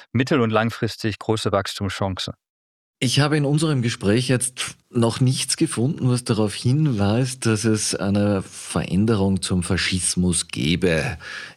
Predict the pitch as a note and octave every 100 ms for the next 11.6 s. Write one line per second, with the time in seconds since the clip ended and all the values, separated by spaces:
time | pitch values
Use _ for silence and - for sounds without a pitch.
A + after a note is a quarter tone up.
0 | _ - A2 G2 F#2+ A2 B2 - G#2+ G#2+
1 | A2+ G#2 G2 A2+ - - - - _ -
2 | - G#2 C3+ E3 D#3 A#2+ F#2+ G#2 B2 E3
3 | E3+ F3+ E3 C3 - G2 B2+ - A#2 B2+
4 | C3 B2 B2 A#2+ A#2 A#2 A#2 - B2+ C3
5 | - - - - _ - B2+ - D#3 -
6 | B2+ C3+ A#2 - A2 G2 F2+ G2 D#3+ E3+
7 | D#3 - B2+ A#2 G#2+ G2 G2 - C3+ E3+
8 | F#3+ E3 E3+ - D3+ C3+ C#3 E3+ E3+ A2+
9 | B2 - C3+ C3+ C#3+ C#3 - - - -
10 | - B2+ B2+ A#2+ C3+ - B2+ A#2 A#2 A#2
11 | - A2 B2 A#2 A#2 -